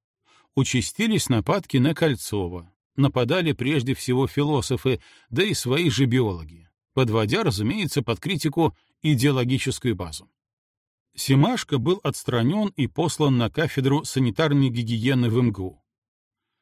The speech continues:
Кроме биологов доставалось и физикам, особенно теоретикам, которых винили в том, что они занимаются неизвестно чем, не помогают народному хозяйству. В советских газетах и журналах сообщали, что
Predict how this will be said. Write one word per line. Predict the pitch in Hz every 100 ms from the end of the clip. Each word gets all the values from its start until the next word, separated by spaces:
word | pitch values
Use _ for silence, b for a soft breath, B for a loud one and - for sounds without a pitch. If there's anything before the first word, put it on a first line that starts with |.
| _ _ _
Кроме | - 247 226
биологов | 151 143 233 202 156 131
доставалось | 127 - 117 143 202 160 -
и | 131
физикам, | 110 202 135 107 - 107
особенно | - - 175 143 139 -
теоретикам, | 156 139 107 - - 98
которых | 110 110 180 147
винили | 104 101 180 170 127
в | -
том, | 214
что | 160 - 123
они | 185
занимаются | 120 113 123 185 156 - 135
неизвестно | 139 120 165 156 147
чем, | 139 - 117 101 b b -
не | 135
помогают | 139 120 110 101 156 180 - -
народному | 127 131 131 120 117
хозяйству. | 120 95 - - - _ _ _ _ _ _ _ _ _ _ _ _ _ _ _
В | -
советских | - 156 240 - 151 135
газетах | 127 120 202 208 147
и | 135
журналах | 110 110 196 156 117
сообщали, | 127 107 - 185 180 139 b b b
что | - -